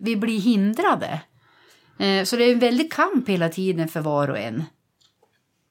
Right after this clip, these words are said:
Och som du vet så är det ju det här med kontakter. Det är ju så man får jobb idag. Eh, man kan, man söker ju jobb också naturligtvis, men ofta så är det så att man får jobb via,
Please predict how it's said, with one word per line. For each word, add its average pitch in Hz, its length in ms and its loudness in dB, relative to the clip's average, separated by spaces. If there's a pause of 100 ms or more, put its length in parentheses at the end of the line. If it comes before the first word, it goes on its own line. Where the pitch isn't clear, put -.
(340)
Och 165 80 -4
som 196 200 -2
du 196 120 -2
vet 262 380 -2
så - 160 -4
är 196 200 0
det 262 80 0
ju 165 320 -2 (560)
det 190 140 -6
här 180 180 -2
med 175 140 -4
kontakter. 180 880 -4 (300)
Det - 60 -6
är 175 60 0
ju 180 60 0
så 254 240 -2
man 156 140 0
får 156 120 -2
jobb 156 340 0
idag. 101 340 -8 (1080)
Eh, 165 400 0
man 180 160 0
kan, 180 180 -2
man 190 120 2
söker 214 440 0
ju 147 120 0
jobb 147 260 -2
också 196 280 -4
naturligtvis, 143 680 -4
men 170 140 0
ofta 170 300 -4
så 220 120 -2
är 160 120 2
det 160 100 -4
så 143 160 -4
att 143 100 -4
man 151 140 -2
får 165 120 -4
jobb 147 380 -4 (220)
via, 151 640 -2